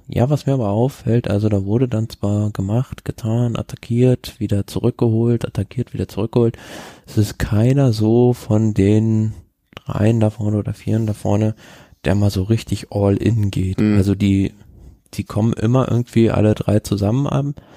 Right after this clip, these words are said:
Speaker 1: Ähm, an dem Tag war es dann so,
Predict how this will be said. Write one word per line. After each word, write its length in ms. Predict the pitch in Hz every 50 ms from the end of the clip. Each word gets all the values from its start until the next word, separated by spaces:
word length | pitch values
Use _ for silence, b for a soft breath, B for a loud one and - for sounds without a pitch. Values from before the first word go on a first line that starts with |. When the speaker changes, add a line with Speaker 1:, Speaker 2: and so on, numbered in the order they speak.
| B B B B B B -
Speaker 1:
Ähm, 500 | - 107 104 101 101 101 98 98 101 -
an 120 | - 104 101
dem 180 | 101 101 113
Tag 300 | - - 107 107 - -
war 120 | 92 95 104
es 120 | 117 -
dann 180 | - 104 104 101
so, 320 | 104 101 104 110 113 113